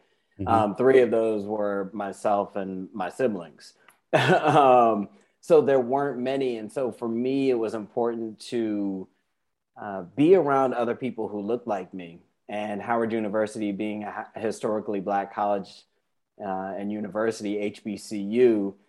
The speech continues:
Speaker 1: Mm-hmm.
Speaker 2: that actually provided me with that, <clears throat> that, um, that type of education and support that I needed at that time in my life.
Speaker 1: And, and I, it's interesting that you mentioned that.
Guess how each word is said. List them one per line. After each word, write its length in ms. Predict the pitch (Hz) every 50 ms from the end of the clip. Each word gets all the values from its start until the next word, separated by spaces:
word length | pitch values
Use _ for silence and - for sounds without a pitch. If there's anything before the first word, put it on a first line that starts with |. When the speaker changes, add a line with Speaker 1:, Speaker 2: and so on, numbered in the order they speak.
| _ _ _ -
Speaker 1:
Mm-hmm. 100 | 95 92
Speaker 2:
that 280 | 110 113 117 113 113
actually 380 | 113 113 113 110 - - 113 107
provided 580 | 101 - 110 98 92 101 101 104 104 110 110 107
me 240 | 107 107 113 117 117
with 280 | 107 110 113 107 98
that, 580 | 92 104 101 101 101 101 101 101 104 - - - - - - _ _ _ _ _ _ _ _ _ _ _
<clears throat> 800 | _ _ _ _ _ - - _ _ _ _ _ _ _ _ -
that, 720 | - 180 196 190 180 160 127 143 139 135 131 127 117 120
um, 600 | 127 120 117 113 113 113 113 110 107 104 98 92 - _ _ _ _ _ _ _ -
that 180 | 170 196 208
type 220 | - 233 226 214 202
of 100 | 185 160
education 720 | 165 165 151 156 147 - 151 143 151 147 - 190 170 170
and 160 | 160 139 120
support 380 | - 139 104 - 147 143 139 135
that 120 | 139 120
I 120 | 117 110 110
needed 340 | 107 110 110 104 104 101 104
at 140 | 104 -
that 180 | - 107 101 98
time 260 | - 113 107 104 101
in 100 | 98 98
my 180 | 98 95 92 90
life. 340 | 90 92 92 90 95 104 - _ _ _ _ _ _ _ _ _ _ _ _ _ _ _ _ _ _ _ _ _ _ _ _ _ _ _ _ _ _ _ _ _ _ _ _ - - _ _ _ _ _ _ -
Speaker 1:
And, 280 | 127 123 123 123 123 - _
and 180 | - 127 120 120
I, 140 | 120 120 123 -
it's 160 | - 117 - -
interesting 480 | 143 143 135 127 113 - 135 123 120
that 140 | 120 117 113
you 100 | 113 113
mentioned 560 | 107 113 120 127 123 113 - - 107 98 92
that. 220 | 92 92 90 92